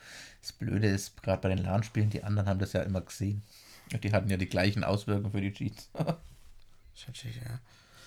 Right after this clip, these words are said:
Speaker 2: <clears throat> Habt ihr eigentlich auch Stronghold gezockt?
Speaker 1: Mhm. Ich jedenfalls nicht. Äh, einige andere Kumpels von mir schon. Äh, das war,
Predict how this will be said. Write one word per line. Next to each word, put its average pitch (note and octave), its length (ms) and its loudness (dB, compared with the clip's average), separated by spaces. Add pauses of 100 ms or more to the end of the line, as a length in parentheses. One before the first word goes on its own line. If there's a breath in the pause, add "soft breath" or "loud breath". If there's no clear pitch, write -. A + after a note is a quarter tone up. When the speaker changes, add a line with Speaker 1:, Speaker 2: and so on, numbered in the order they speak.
(1040 loud breath)
Speaker 2:
<clears throat> G#2 120 -2
Habt - 140 -6
ihr A#2+ 80 4
eigentlich A#2+ 140 2
auch A2 100 0
Stronghold D#3 680 2
gezockt? - 500 -10 (140)
Speaker 1:
Mhm. G2+ 240 0 (280)
Ich C#3 160 8
jedenfalls F#2+ 400 4
nicht. E2 220 -4 (720 soft breath)
Äh, F#2 320 6
einige G2+ 300 6
andere A#2 240 6
Kumpels A2 320 2
von G2 100 4
mir F2 120 2
schon. A2 360 2
Äh, F#2+ 240 6
das - 240 -4
war, F#2+ 380 4